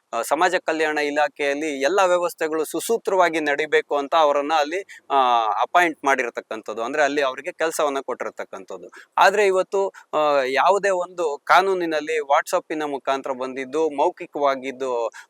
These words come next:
ಆದೇಶಗಳು ಬಂದ್ರೆ ಅದನ್ನ ತಗೊಳ್ಬಾರ್ದು ಅಂತ ಹೇಳಿರುವಾಗ ಇವರು ಹೇಗೆ, ಆ, ಇವರ ಒಂದು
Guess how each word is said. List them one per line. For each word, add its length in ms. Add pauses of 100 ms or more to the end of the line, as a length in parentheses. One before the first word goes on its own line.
ಆದೇಶಗಳು 640
ಬಂದ್ರೆ 320
ಅದನ್ನ 280
ತಗೊಳ್ಬಾರ್ದು 560
ಅಂತ 200
ಹೇಳಿರುವಾಗ 640 (420)
ಇವರು 520
ಹೇಗೆ, 840 (100)
ಆ, 200
ಇವರ 360
ಒಂದು 720